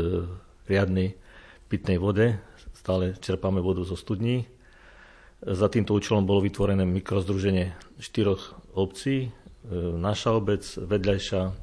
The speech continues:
Malé Ozorovce, potom Veľké Ozorovce a Zemplínska Teplica.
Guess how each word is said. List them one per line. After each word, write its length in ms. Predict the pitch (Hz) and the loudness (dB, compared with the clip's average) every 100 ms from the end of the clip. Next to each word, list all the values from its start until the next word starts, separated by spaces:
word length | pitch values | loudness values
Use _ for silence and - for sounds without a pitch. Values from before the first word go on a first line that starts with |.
| - 92 90 | -10 -4 0
Malé 240 | 98 113 | 2 2
Ozorovce, 720 | 104 104 101 95 - 95 98 110 - | 2 2 0 0 -2 -2 -2 -8 -10
potom 160 | 87 | -4
Veľké 240 | 90 107 - 101 | 0 0 0 -2
Ozorovce 400 | 101 98 87 98 | 0 -2 -2 -4
a 160 | 87 90 | -4 -4
Zemplínska 560 | 95 95 - 98 - 85 | -4 -4 -4 -8 -6 -8
Teplica. 640 | 101 - 110 - 101 98 | -8 -6 -4 0 0 -2